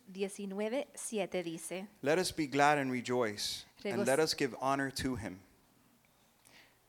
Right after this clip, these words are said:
Speaker 1: "Regocijémonos y vamos a darle honra a él."
Speaker 2: "For the time has come for the wedding feast of the Lamb, and his bride has prepared herself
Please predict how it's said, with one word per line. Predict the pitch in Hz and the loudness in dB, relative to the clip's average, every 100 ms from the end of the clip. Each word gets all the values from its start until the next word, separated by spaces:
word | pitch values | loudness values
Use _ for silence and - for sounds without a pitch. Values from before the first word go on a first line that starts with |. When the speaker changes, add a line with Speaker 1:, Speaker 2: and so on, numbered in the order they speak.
| _ _ _ _ - | _ _ _ _ 0
Speaker 1:
"Regocijémonos | 240 214 208 214 208 220 233 269 320 330 | 4 4 4 -2 -2 -2 0 0 -2 -2
y | 208 | -2
vamos | 196 214 226 | 0 2 2
a | 240 | 2
darle | 214 202 202 - | 0 2 0 4
honra | 240 277 269 277 | 4 4 2 0
a | 214 - | -2 -4
él." | 180 185 180 - - - _ _ _ | -4 -6 -10 -18 -20 -20 _ _ _
Speaker 2:
"For | - 139 | -4 0
the | 135 | 2
time | 131 - 170 185 | 0 -2 0 -2
has | 165 - | -4 -12
come | - 147 143 147 131 | 0 4 4 2 -4
for | - 131 | -2 2
the | 123 | 4
wedding | 123 143 131 | 6 6 6
feast | 120 127 120 - | 0 -2 0 0
of | - 123 | 2 4
the | 123 | 6
Lamb, | 123 113 104 104 - - - - | 6 6 4 0 -10 -20 -16 0
and | 117 | 4
his | 127 113 | 4 2
bride | 107 131 147 156 147 - | 10 12 12 12 6 6
has | 123 | 4
prepared | - - 123 - 131 131 135 135 - - - - - - | 6 0 2 4 8 8 6 4 -8 -20 -20 -20 -20 6
herself | 143 131 123 113 113 - | 6 8 8 8 6 -4